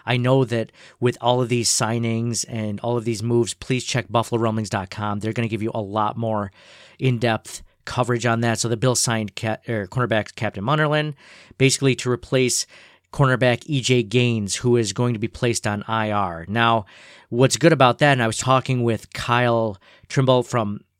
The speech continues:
banged up bills dot com, which is, you should definitely follow him too, is he was saying that this is important because he could come back in the second half of the season, which is gonna be important because obviously the Bills are gonna be looking at a Super Bowl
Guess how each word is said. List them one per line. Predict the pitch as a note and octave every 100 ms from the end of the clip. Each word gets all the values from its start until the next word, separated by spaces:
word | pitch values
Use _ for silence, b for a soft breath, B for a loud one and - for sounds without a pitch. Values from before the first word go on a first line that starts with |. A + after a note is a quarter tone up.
| _
banged | C#3+ A2+ C3+ B2+
up | A#2+ G2+ G2
bills | C3 C3+ D3 - - _ _
dot | C3 A#2 -
com, | A#2+ B2 C#3 C3+ _ _ -
which | A2+
is, | A#2+ G2+
you | B2
should | A#2+ B2
definitely | A#2+ A#2
follow | A2+ A2
him | A2+ A2
too, | - A#2 A#2 B B B B
is | B2+ B2
he | D3
was | C3+
saying | - C#3 C3+ B2+
that | A#2+ A2+ - B B
this | - D3+
is | D#3+
important | C3 A#2+ C#3 B2+ B2 A#2
because | A#2 - B2 A#2 G2 B B
he | - D3 C#3+ C3 -
could | - C3+
come | - B2
back | A#2+ A2+
in | A#2
the | A2+
second | - A#2 A2 G#2 - _
half | - A2
of |
the | G#2
season, | - C3+ G#2+
which | G#2+ A2+
is | G#2+ F#2+
gonna | A2 G2
be |
important | G2 - G#3+ C#3
because | B2+ C#3+ -
obviously | F3+ F#3+ E3 D#3
the | C3+
Bills | C3 C3
are | B2+
gonna | B2
be | A#2 A2+ B B
looking | C3 C3+ B2
at | A2+
a |
Super | - B2 A2
Bowl | A2 G#2